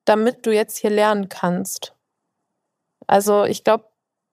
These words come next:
es sind viel mehr Fragen, die, die ich, ähm, stellen, die ich mir als Lehrkraft stellen würde, weil, mm, ich hab auch, also ich hab nach einem bestimmten Unterrichtskonzept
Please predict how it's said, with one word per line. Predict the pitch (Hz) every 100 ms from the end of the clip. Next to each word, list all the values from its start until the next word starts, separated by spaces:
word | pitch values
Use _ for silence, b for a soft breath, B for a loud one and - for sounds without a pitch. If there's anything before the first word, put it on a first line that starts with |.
| -
es | - -
sind | 240 233
viel | - - 254
mehr | 240 233
Fragen, | - - 208 220 233 214 196
die, | 190 202 208 208 B B B _ -
die | 208 202
ich, | 202 - - -
ähm, | 196 196 196 196 -
stellen, | - - 208 208 208 208 208 202 196 - - _ _ _ _ _ _
die | 202 202 214
ich | 220
mir | 214
als | 202 214
Lehrkraft | 208 - 214 -
stellen | - 240 247 208 185
würde, | 196 208 202
weil, | 208 214 214 b b b b b _
mm, | 214 214 208 - _ _ _ - _ _ _ _ _ -
ich | - -
hab | 240 - _ _ -
auch, | 208 220 - - -
also | 196 196
ich | 226
hab | 220 _
nach | - - 208 208 214
einem | 220
bestimmten | - 233 226 -
Unterrichtskonzept | - 226 202 196 - - - 196 - 214 - - -